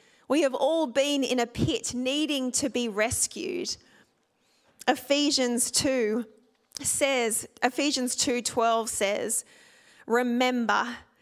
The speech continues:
that you were at that time separated from Christ, alienated from the commonwealth of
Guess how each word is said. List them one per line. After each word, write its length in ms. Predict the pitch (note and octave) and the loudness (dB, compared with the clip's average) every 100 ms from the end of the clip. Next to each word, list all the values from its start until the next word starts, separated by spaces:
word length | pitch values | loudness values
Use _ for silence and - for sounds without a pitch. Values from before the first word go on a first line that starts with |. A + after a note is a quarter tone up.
| _ - | _ -4
that 180 | G#3+ B3 | 0 0
you 280 | A3+ C4+ D#4 | 0 0 2
were 220 | D4+ C4+ | 2 4
at 280 | B3 - G3+ | 2 0 0
that 260 | C4 - | 0 0
time 480 | - B3+ G#3+ G3+ G3+ | -2 0 2 2 0
separated 840 | - - D4+ - B3+ G#3+ G#3+ G3 | -4 -2 -2 -2 0 0 0 -2
from 220 | - G3 F#3 | -6 -10 -10
Christ, 720 | - F3 D3+ G#3 - - - _ _ - - A#3 | -6 -4 -4 -8 -10 -12 -14 _ _ -20 0 2
alienated 720 | C4+ D4 C#4 B3 G#3 G3+ F#3 | 4 2 0 2 2 0 -2
from 160 | G#3+ | -4
the 80 | G3+ | -4
commonwealth 680 | G#3 - C4 C4 B3 A#3 A#3+ | -4 0 0 2 2 2 0
of 140 | G#3+ | -6